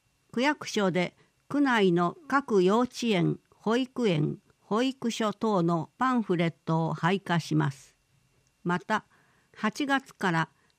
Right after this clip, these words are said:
各施設等に関するホームページ情報を更新します。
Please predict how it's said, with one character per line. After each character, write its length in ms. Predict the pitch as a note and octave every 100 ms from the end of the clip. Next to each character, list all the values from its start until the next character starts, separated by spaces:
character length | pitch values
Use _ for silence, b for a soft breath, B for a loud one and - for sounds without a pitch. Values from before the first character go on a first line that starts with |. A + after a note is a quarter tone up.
| _
各 320 | - C#4+ B3 G#3
施 180 | -
設 300 | C#4 B3+ G#3+
等 300 | E3+ A#3 A3
に 160 | F#3+ E3
関 280 | F#3 G3+ G#3
す 180 | - F#3
る 200 | E3 -
ホ 320 | _ - B3+
ー 20 | C#4+
ム 160 | C4+
ペ 240 | C4 A#3+ A#3
ー 40 |
ジ 180 | G#3+ G3
情 260 | G#3+ G3+
報 400 | F#3+ E3+ D#3 D#3
を 80 | D#3
更 260 | - F3+ G3+
新 320 | - F3+ E3
し 160 | - C#3+
ま 140 | C#3+
す。 220 | - -